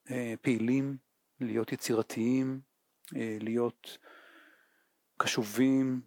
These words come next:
החוצה ופנימה, ו-, ו-, ו-, כל אחד בדרכים שלו. מישהו אחד יקרא,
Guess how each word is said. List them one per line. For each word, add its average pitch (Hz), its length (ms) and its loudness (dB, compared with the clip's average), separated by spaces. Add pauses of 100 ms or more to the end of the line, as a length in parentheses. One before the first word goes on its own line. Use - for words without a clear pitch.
(100)
החוצה - 500 0
ופנימה, 131 840 0
ו-, 113 120 -2 (140)
ו-, 113 120 -2 (100)
ו-, 117 60 -8 (300)
כל 175 140 12
אחד 202 260 6
בדרכים 190 400 4
שלו. 139 280 4
מישהו 123 260 0
אחד 123 240 -2
יקרא, 110 420 0